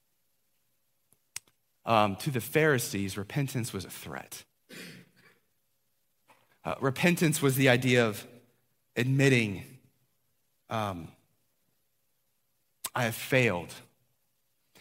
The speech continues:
It's to bring shame on my family. It's to admit that my pedigree isn't strong enough. It's to admit all kinds of things. It was a hard concept for them, hard.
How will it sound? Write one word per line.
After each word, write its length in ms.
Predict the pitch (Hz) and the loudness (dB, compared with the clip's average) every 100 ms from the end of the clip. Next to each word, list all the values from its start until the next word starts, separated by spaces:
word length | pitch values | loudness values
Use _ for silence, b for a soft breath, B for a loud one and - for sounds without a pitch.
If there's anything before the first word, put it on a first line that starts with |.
| B B | B B
It's 120 | 113 | -4
to 60 | 139 | 0
bring 200 | 135 123 | 2 2
shame 480 | - - 147 151 139 | 0 4 4 6 4
on 100 | 113 | 2
my 140 | 98 | 0
family. 720 | 95 - 135 160 160 175 156 - - _ B B B B | -2 0 0 2 0 -2 -6 -16 -20 _ B B B B
It's 140 | 127 - | -4 2
to 100 | 156 | 4
admit 320 | 127 147 143 | 6 4 4
that 140 | 127 | 0
my 160 | 110 104 - | 0 -2 -2
pedigree 640 | - 160 156 147 151 147 | 0 4 4 4 2 4
isn't 260 | 120 107 - | 2 0 -6
strong 400 | - - 147 151 | -6 0 0 2
enough. 320 | 156 151 147 B B B | 4 4 2 B B B
It's 180 | 127 - | -4 0
to 160 | 175 | 2
admit 420 | 143 127 139 131 135 | 2 2 2 2 2
all 160 | 170 | 2
kinds 420 | 156 - 156 147 123 | 2 0 0 0 -2
of 100 | 120 | -2
things. 220 | 120 123 | -2 0
It 80 | 190 | 0
was 140 | 165 | -2
a 40 | |
hard 360 | - 165 165 156 | -2 4 4 4
concept 460 | - 120 123 104 - | -2 -4 -2 -6 -8
for 120 | 98 | -12
them, 200 | 87 - _ _ _ | -12 -16 _ _ _
hard. 420 | - 139 95 101 | -4 -2 -2 -4